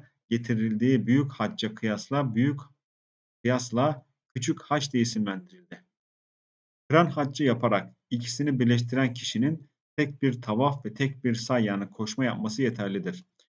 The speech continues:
Nitekim Hazreti Peygamber sallallahu aleyhi ve sellem veda haccında kıran haccı yaparken böyle yaparak şöyle buyurdu: "Hac uygulamalarınızı benden öğrenin." Ahirette genel ziyaretteki durum da böyledir.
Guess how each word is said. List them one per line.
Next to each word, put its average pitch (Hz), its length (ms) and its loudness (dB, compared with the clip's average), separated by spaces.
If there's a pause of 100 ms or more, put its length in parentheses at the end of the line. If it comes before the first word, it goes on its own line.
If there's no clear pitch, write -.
(120)
Nitekim 143 540 -2 (240)
Hazreti 120 400 0
Peygamber 120 440 4
sallallahu 117 580 2
aleyhi 104 180 2
ve 95 40 -2
sellem 101 480 -2 (440)
veda 139 300 6
haccında 135 680 0 (280)
kıran 139 200 4
haccı 113 360 0
yaparken 98 540 0
böyle 131 180 4
yaparak 117 420 0
şöyle 120 300 2
buyurdu: 92 420 -4 (580)
"Hac 147 260 2
uygulamalarınızı 117 1120 2
benden 113 340 2
öğrenin." 104 640 -2 (800)
Ahirette 139 520 2
genel 139 340 2
ziyaretteki 117 600 2
durum 147 260 2
da 107 120 0
böyledir. 95 520 -4